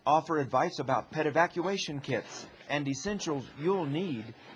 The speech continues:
in case you have to evacuate quickly. In all cases, everyone agrees, if you need to go, your pets need to go with you. In the event of separation, keeping proper identification, such as tags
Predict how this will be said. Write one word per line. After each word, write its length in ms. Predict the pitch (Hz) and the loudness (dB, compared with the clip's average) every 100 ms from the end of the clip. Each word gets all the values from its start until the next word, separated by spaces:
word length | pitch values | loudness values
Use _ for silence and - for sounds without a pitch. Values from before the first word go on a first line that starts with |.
| - | -12
in 140 | 113 | -10
case 280 | 110 139 143 | -2 -2 0
you 60 | 143 | 0
have 240 | 127 131 | 2 2
to 120 | 143 131 | 0 -2
evacuate 760 | 113 117 110 107 101 107 - | 0 0 0 -4 -4 -6 -8
quickly. 480 | - 175 - 117 87 - - - - - - 311 359 | -4 -4 -2 -6 -6 -14 -20 -18 -18 -20 -12 -12 -10
In 160 | 113 104 | -6 2
all 260 | 117 190 180 | 4 4 2
cases, 680 | 151 110 - 64 101 - - - | -4 -4 -6 -12 -12 -14 -18 -2
everyone 400 | 160 180 190 202 | 0 0 0 -2
agrees, 720 | 196 175 190 156 98 62 - - - - | 0 2 2 2 -2 -8 -16 -18 -20 -6
if 280 | 120 110 92 | -2 -2 -4
you 240 | 123 196 | -2 0
need 180 | 196 196 | 2 0
to 100 | 175 | 0
go, 400 | 170 170 180 180 - - - - - | 2 2 2 -2 -6 -20 -20 -20 -8
your 160 | 104 95 | -6 -2
pets 340 | 143 156 - | 0 0 0
need 180 | 160 143 | -6 -4
to 80 | 143 | -4
go 220 | 120 123 | -2 -2
with 420 | 117 110 98 - | -2 -4 -4 -12
you. 100 | 80 69 - - - - | -14 -14 -20 -20 -20 -4
In 100 | 165 | -2
the 120 | 170 | 2
event 340 | 170 214 262 220 | 2 2 0 -2
of 100 | 135 | -4
separation, 800 | - 170 139 131 143 139 98 95 | 2 2 4 4 4 2 -8 -10
keeping 560 | - 170 294 294 226 220 | -8 -6 -6 -4 -4 -4
proper 440 | 214 160 151 156 | 2 4 4 4
identification, 840 | 151 139 147 143 151 151 117 104 104 | 2 2 -2 -2 -4 2 0 0 -8
such 300 | 113 120 - | -4 -4 -2
as 120 | 123 | -8
tags 520 | - 127 135 131 131 | -6 4 8 8 4